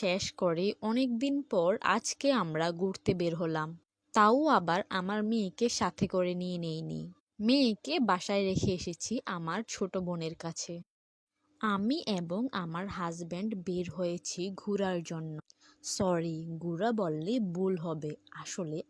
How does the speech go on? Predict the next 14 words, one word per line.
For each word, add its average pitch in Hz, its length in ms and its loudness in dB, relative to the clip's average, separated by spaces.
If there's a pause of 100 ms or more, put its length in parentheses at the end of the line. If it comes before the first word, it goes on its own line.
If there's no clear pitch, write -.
(120)
আমাদের 160 380 -4 (180)
বাহিরে 170 360 -4 (120)
কিছু 196 220 -2 (160)
কাজ 165 180 -2 (160)
ছিল, 156 180 -4 (520)
তাই 156 200 -2 (140)
তো 175 100 0 (180)
আমরা 165 360 -4 (180)
বের 175 260 2
হয়ে 254 160 0 (100)
চলে 208 220 0 (100)
আসলাম, 156 360 -6 (460)
যার 185 380 0
জন্য 180 320 0